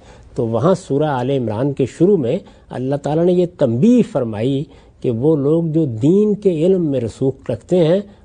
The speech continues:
وہ محکمات کو اپنی توجہ کا موضوع بناتے ہیں۔ یہی بات ہے جو میں نے دوسرے اسلوب میں اس وقت آپ کو بنائی ہے کہ فضائل کی جتنی چیزیں ہیں ان کا ظہور قیامت میں ہونا ہے۔ ہم یہاں نہیں جانتے کہ ان کی حقیقت کیا ہے،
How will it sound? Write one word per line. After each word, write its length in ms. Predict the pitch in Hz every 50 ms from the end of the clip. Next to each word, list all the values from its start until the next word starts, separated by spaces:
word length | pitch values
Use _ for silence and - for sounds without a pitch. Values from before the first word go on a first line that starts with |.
| _ -
وہ 140 | 127 127
محکمات 840 | 120 117 117 131 120 - - - 120 110 123 160 196 208 202 208 -
کو 80 | 175 151
اپنی 260 | 139 - - 139 135
توجہ 420 | - - 123 113 117 110 113 120
کا 120 | 113 - 113
موضوع 300 | 107 101 98 101 104 98
بناتے 440 | 104 104 95 92 92 - - 104 90
ہیں۔ 120 | 92 101 - - - - - - - -
یہی 220 | 160 185 214 254 247
بات 320 | 202 180 160 165 151 -
ہے 100 | 135 135
جو 100 | 131 123
میں 180 | 107 101 101 107
نے 100 | 139 170
دوسرے 420 | 156 117 123 127 - - 143 151
اسلوب 460 | 139 123 104 - - 156 165 185 160
میں 140 | 147 123 113
اس 160 | 101 - -
وقت 200 | 127 117 - -
آپ 180 | 110 104 - -
کو 100 | - 113
بنائی 400 | 113 110 107 104 135 175 170 143
ہے 100 | 131 147 - - - - - - - - - -
کہ 100 | 180 -
فضائل 560 | - - - 120 110 127 156 196 240 254 233
کی 160 | - 262 214
جتنی 340 | 170 165 - 202 233 269 240
چیزیں 400 | - - 156 127 123 135 117 95
ہیں 140 | 87 85 - - - - _ -
ان 160 | 214 202 196
کا 140 | 196 214 190
ظہور 340 | 151 123 123 107 156 190 175 - -
قیامت 400 | 139 120 123 127 127 - - 120
میں 80 | 101
ہونا 220 | 92 95 87 101 95
ہے۔ 180 | 87 - - - - _ - - - - - - - - -
ہم 180 | 156 202 202
یہاں 240 | 180 165 131 160 208
نہیں 300 | 208 156 131 131 190 247
جانتے 460 | 220 233 202 190 180 165 - - 160
کہ 120 | 156 - 143
ان 100 | 135 131
کی 180 | 127 127 104
حقیقت 440 | 101 101 - 110 - 110 101 - -
کیا 280 | - 107 101 95 90
ہے، 60 | 90